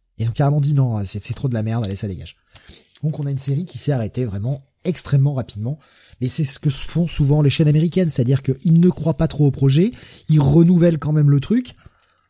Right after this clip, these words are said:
en changeant la case horaire et en mettant dans une case totalement pourrie, en disant, bah, vous voyez que ça marche pas.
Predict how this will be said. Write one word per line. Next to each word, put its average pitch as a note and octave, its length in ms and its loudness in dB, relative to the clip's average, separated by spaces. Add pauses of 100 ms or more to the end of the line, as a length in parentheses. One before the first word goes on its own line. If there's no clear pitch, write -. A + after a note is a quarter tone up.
en A3 120 -6
changeant G#3+ 260 -2
la F#3+ 140 -2
case E3+ 240 2
horaire E3+ 260 2
et C#3+ 60 2
en B2 80 0
mettant C3+ 240 0
dans C#3+ 60 0
une B2+ 200 0
case B2 380 -2
totalement D#3 380 0
pourrie, E3 280 0
en E3+ 60 2
disant, C#3+ 240 0
bah, G#2+ 80 -4
vous G#2 80 -2
voyez B3 180 2
que - 60 -4
ça D#4 80 2
marche C#4+ 180 -2
pas. - 340 -4